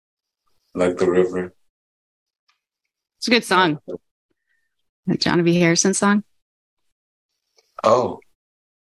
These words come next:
Speaker 1: yeah. I, I don't remember. I don't think I've heard that song.
Speaker 2: Oh, really? You gotta check it out. Johnny V. Harrison, Like a River. It's one of my faves.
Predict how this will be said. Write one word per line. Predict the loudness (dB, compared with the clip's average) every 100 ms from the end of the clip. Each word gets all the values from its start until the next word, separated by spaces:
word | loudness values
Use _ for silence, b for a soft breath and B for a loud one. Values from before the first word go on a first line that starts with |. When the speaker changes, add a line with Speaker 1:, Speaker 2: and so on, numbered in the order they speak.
| _ -4
Speaker 1:
yeah. | -2 0 -2 -4
I, | -8
I |
don't | -6 -8 -8
remember. | -8 -4 -4 -2
I | -4
don't | -4 -4
think | -2
I've | -2 -2
heard | -2 -4 -4
that | -8
song. | -6 -4 -4 -8 _ _ _ _ -2
Speaker 2:
Oh, | 0 0 -2
really? | 0 4 4
You |
gotta | 2 0
check | -4 -6
it | -2
out. | -2 -4
Johnny | -6 -2 0
V. | 0 2
Harrison, | 0 0 2 4
Like | 4 0
a |
River. | -4 -2 -2 -6 -10 _ _ -10
It's | -2
one | 2
of |
my | 2
faves. | 0 0 0 0 -6 -12